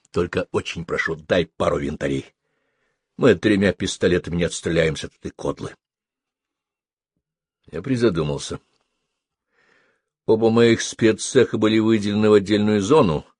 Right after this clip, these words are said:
моего макаронно-оружейно-патронного предприятия. Там стояла ведомственная охрана, пропускавшая на территорию только по спецпропускам с красной полоской,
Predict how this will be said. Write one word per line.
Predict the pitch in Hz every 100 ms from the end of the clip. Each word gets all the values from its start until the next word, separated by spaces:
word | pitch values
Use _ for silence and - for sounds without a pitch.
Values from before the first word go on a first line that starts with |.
| _ _ _
моего | 78 76 80 85 85
макаронно-оружейно-патронного | 87 - 92 90 87 87 87 87 87 85 85 82 82 87 82 82
предприятия. | 85 80 90 80 73 80 - _ _ _ _ _ _ _
Там | 143 170
стояла | - - 117 135 117
ведомственная | 98 120 107 - 92 87 87
охрана, | - 92 98 98 98 - _ _ _
пропускавшая | - 87 92 - - 104 92 98
на | 90
территорию | - 87 87 90 90
только | 90 -
по | - -
спецпропускам | - 95 - - - 92 - 95 92
с | -
красной | 95 92 - 92
полоской, | 90 87 - 92